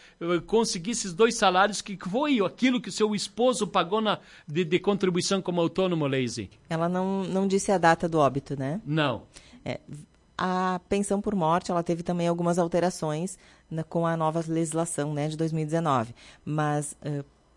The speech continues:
Speaker 2: por alto, a pensão, o, o pensionista, ele vai receber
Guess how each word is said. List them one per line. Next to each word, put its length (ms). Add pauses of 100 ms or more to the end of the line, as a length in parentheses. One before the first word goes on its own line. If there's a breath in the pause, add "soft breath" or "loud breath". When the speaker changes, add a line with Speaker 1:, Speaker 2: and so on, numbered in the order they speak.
(760)
Speaker 2:
por 140
alto, 580
a 300 (240)
pensão, 680
o, 120 (160)
o 60
pensionista, 600
ele 100
vai 160
receber 480